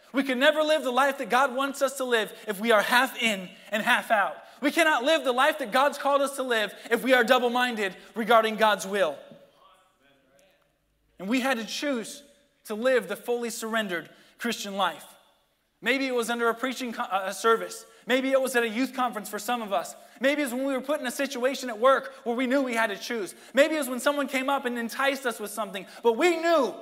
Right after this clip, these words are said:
that the choice had now come where we could no longer play both sides, but we had to choose this day whom we would serve. Maybe it was just a, uh, maybe it was just a inner wrestling where the flesh and the world pulled, but we knew we wanted to make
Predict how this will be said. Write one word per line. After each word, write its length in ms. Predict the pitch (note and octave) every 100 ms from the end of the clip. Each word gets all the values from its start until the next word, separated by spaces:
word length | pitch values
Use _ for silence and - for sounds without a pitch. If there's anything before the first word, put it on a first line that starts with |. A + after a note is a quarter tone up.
| - -
that 120 | C4
the 120 | B3
choice 460 | - D4+ D#4+ D#4+ D#4+
had 180 | B3+ A3
now 260 | C#4+ D#4
come 380 | D#4 D#4 B3+ G#3+ F3+ -
where 120 | C#4+
we 100 | D4+
could 160 | C4+ B3+
no 100 | C4+
longer 380 | C#4+ D#4 D4+
play 260 | D4 D4+ C4+
both 240 | B3+ B3+
sides, 380 | - A#3 G3 F#3 - -
but 60 |
we 120 | B3
had 160 | C4+ A#3+
to 60 | G#3+
choose 340 | - D4+ D4
this 240 | D4 D4
day 340 | - A#3+ F#3+ F3 - -
whom 160 | C#4+ A#3+
we 120 | A3+
would 160 | G3+ F#3
serve. 460 | G#3 F#3+ D#3+ - - _ _ _ _ -
Maybe 240 | G#3 A#3+ C4
it 80 | A#3+
was 180 | G#3+
just 300 | - B3 -
a, 180 | A#3 G#3 - -
uh, 140 | G#3
maybe 360 | G#3 B3 B3+ A3 -
it 80 | A3
was 160 | A#3+ G#3
just 280 | A#3+ A#3+
a 220 | A3+ G#3 G#3+ -
inner 220 | B3 C4 A#3
wrestling 420 | B3 A#3+ A#3 G#3+
where 120 | G3+
the 80 | G3
flesh 360 | - B3+ A#3+
and 80 | G#3+
the 60 | G#3+
world 340 | A3+ A#3 A3
pulled, 360 | - A3+ G3 - - - _
but 100 | G#3
we 120 | A3 A#3
knew 140 | B3
we 80 | B3
wanted 220 | A3 A3
to 60 | G3+
make 320 | G3+ G#3 -